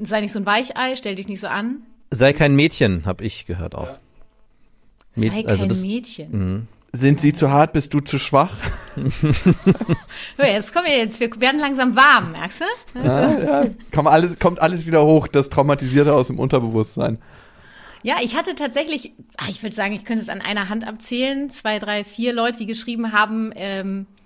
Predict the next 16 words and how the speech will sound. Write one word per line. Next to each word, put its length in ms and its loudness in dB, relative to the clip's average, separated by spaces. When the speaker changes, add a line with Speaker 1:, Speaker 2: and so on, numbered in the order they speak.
Speaker 1:
auch 160 0
geil, 200 2
jetzt 180 -2
immer 80 -4
das 140 -8
Auer 220 2
fliegt 320 -8
weg, 360 -6
ne? 140 -8
Da 80 -10
fliegt 260 -10
das 160 -10
Auer 140 -4
aus 80 -8
dem 80 -8
Fenster. 400 -8